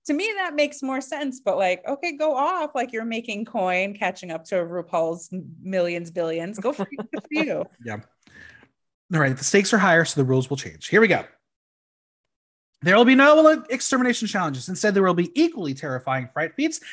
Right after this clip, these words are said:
Speaker 2: that will take place at the beginning of the challenge, and everyone must participate in order to advance to that week's floor show. If they fail to survive or participate in the fright feat,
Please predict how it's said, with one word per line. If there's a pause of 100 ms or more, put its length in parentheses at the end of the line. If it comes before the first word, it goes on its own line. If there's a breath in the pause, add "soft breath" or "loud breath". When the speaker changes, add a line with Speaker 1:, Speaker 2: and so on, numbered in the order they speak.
(120)
Speaker 2:
that
will
take
place
at
the
beginning
of
the
challenge,
and
everyone
must (180)
participate
in
order (220 soft breath)
to
advance
to
that
week's
floor
show. (400)
If
they
fail
to
survive
or
participate
in
the
fright
feat,